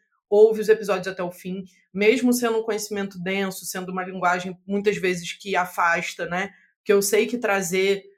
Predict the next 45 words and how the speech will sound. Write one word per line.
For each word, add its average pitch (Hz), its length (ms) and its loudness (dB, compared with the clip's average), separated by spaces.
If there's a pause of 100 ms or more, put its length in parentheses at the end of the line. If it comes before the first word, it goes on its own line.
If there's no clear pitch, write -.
(240)
divulgar, 214 800 2
divulgação 233 420 2
científica 269 480 0
é 247 40 2
um 247 120 4
troço 240 260 2
complicado, 226 800 0
né? 202 280 -4 (340)
Então, 190 960 -6
eu 214 180 6
sei 226 340 6
que 262 120 -2
é, 202 180 2
que 202 360 -4
é 208 100 6
difícil, 185 560 -6
que 196 100 -8
é, 196 300 0
às 180 160 0
vezes, 180 640 -4
meio 190 340 -2
impenetrável 190 920 0
mesmo, 190 320 -2
é, 175 200 -2 (220)
você 202 140 0
fica, 220 240 4
tipo, 214 240 0
"Por 208 160 4
onde 233 180 4
eu 214 100 10
entro? 190 220 2
Como 196 140 0
é 202 80 0
que 233 100 0
eu 220 180 4
entendo 220 460 2
isso 214 160 -2
que 240 60 0
eles 208 160 -4
tão 208 100 -6
falando?", 202 640 0
et 196 120 -4
cetera 196 320 -8
e 196 80 -8
tal. 190 380 0